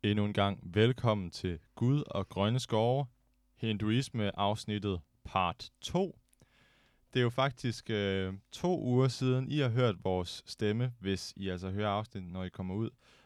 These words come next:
Men for os er det kun, øh, tre kvarter siden, vi afsluttede det forrige afsnit. Vi har lige haft et lille pitstop ved den græske delikatesse. Øhm, synes du, det var en god oplevelse, Søren?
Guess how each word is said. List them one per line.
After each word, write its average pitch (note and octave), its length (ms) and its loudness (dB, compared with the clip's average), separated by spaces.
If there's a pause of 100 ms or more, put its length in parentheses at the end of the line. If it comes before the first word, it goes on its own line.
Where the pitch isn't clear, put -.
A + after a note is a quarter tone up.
(120)
Men G2+ 280 -4
for - 220 -2
os - 360 0 (140)
er G#2 140 0
det G2 160 -4
kun, A#2 380 -2 (280)
øh, F2 460 -4 (360)
tre C3+ 200 -2
kvarter G2+ 200 -4
siden, G#2 280 -4
vi G#2 60 0
afsluttede F#2+ 460 0
det F2+ 100 -6
forrige G2+ 320 2
afsnit. F#2 480 -4 (640)
Vi B2 100 2
har B2 80 4
lige A#2+ 140 4
haft A2 180 2
et G#2 60 -2
lille G#2+ 200 0
pitstop - 580 -2 (320)
ved F#2+ 120 -2
den F#2 320 -6
græske G#2 440 -2 (140)
delikatesse. A2 680 -4 (640)
Øhm, G2 720 0 (1800)
synes B2 200 -4
du, - 60 -14
det B2+ 100 2
var B2 60 2
en A2+ 60 -2
god B2+ 180 2
oplevelse, A#2 460 0
Søren? G#2+ 240 -2